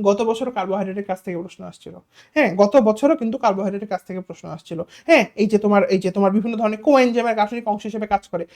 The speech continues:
এটা কিন্তু গত বছরের পরীক্ষার মধ্যে অপশনে ছিল, রাইট? আচ্ছা, যাই হোক, তো এখানে তুমি দেখলা, তার মানে তোমাকে এইভাবে ধরতে হবে টপিকগুলো। তুমি পরের প্রশ্নটা দেখো, আমি যদি উনিশের প্রশ্ন আবার আসি, বীজাণু ক্ষমতার উপর ভিত্তি করে, ছোট্ট বন্ধু, তুমি কি চিনতে পারছো? তোমাকে একটু আগে রিডিউসিং, রিডিউসিং, নন রিডিউসিং পড়াইলাম,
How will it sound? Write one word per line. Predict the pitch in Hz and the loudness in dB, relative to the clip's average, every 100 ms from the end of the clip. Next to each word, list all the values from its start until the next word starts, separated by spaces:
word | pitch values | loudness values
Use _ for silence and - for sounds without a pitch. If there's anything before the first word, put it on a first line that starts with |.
| _ - | _ -4
এটা | 220 | -2
কিন্তু | 220 208 | 0 2
গত | 208 220 | 0 0
বছরের | 208 247 247 | -2 -2 -4
পরীক্ষার | 202 202 196 | -4 -4 -8
মধ্যে | 190 190 | -6 -4
অপশনে | - - 156 | -4 -8 -14
ছিল, | - 160 - _ _ | -12 -14 -16 _ _
রাইট? | 233 285 - - - | 8 8 6 -4 -6
আচ্ছা, | 202 - - | -6 -6 2
যাই | 285 349 | 8 8
হোক, | 359 349 | 8 4
তো | 320 | 2
এখানে | 320 330 | 6 6
তুমি | 330 302 | 6 4
দেখলা, | 254 247 247 | 4 4 2
তার | - 247 | 4 2
মানে | 320 | 2
তোমাকে | 339 285 277 | 0 0 2
এইভাবে | 269 262 | 4 4
ধরতে | 240 247 240 247 | 4 2 2 0
হবে | 208 | -2
টপিকগুলো। | 185 180 196 | -4 -6 -4
তুমি | 208 294 | -4 0
পরের | 269 285 | 4 4
প্রশ্নটা | 294 277 277 262 | 4 -4 -4 -2
দেখো, | 339 262 269 - _ | 0 0 0 -6 _
আমি | 208 233 | -2 0
যদি | 262 | 0
উনিশের | 254 247 277 | 0 2 2
প্রশ্ন | 262 262 240 | 0 0 2
আবার | 226 233 | 4 4
আসি, | 247 | 2
বীজাণু | 220 262 277 294 | 2 4 4 2
ক্ষমতার | 247 233 247 | -2 -2 -2
উপর | 247 233 | 0 -2
ভিত্তি | 208 214 | -4 -4
করে, | 196 170 - _ - | -2 -2 -6 _ -6
ছোট্ট | 254 285 | -2 2
বন্ধু, | 269 240 | 4 4
তুমি | 208 226 | 2 -2
কি | |
চিনতে | 233 247 240 | -4 0 0
পারছো? | 254 254 185 | -2 -4 -8
তোমাকে | 170 220 277 | -6 -6 -6
একটু | - - | -6 0
আগে | 262 262 | 2 2
রিডিউসিং, | 214 214 214 226 | 2 0 0 0
রিডিউসিং, | 240 240 247 262 | 2 2 0 -2
নন | 214 202 | -4 -4
রিডিউসিং | 208 214 214 | -4 -6 -6
পড়াইলাম, | 208 196 160 160 | -2 0 0 -4